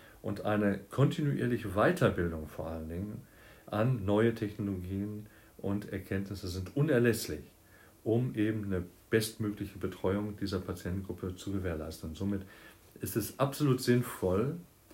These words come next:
dass Beatmungspatienten nicht von jedermann quasi versorgt werden können, sondern von speziell geschulten Fachkräften.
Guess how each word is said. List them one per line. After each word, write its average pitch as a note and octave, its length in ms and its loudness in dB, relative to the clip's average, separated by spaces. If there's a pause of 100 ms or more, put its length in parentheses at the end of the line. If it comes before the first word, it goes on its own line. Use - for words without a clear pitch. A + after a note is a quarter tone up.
(200)
dass F#2+ 180 -4
Beatmungspatienten F#2+ 1200 -4
nicht F2 380 -8 (420)
von F#2+ 320 -4
jedermann F#2+ 600 4 (340)
quasi D#2+ 320 -6
versorgt E2 520 -10
werden E2 320 -8
können, F2 280 -6
sondern F2+ 380 -2
von G2+ 240 -4
speziell G#2 640 -2 (300)
geschulten G2 840 -2
Fachkräften. - 680 -12